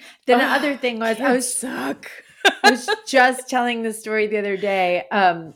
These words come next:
Speaker 1: I remember when I was running, there was this str-, there was this, um, road in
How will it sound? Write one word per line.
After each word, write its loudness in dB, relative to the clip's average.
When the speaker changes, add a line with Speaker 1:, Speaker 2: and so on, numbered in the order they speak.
Speaker 1:
I -2
remember 0
when -2
I 0
was -4
running, -2
there 4
was 2
this -8
str-, -6
there 0
was 0
this, -6
um, -8
road 4
in -4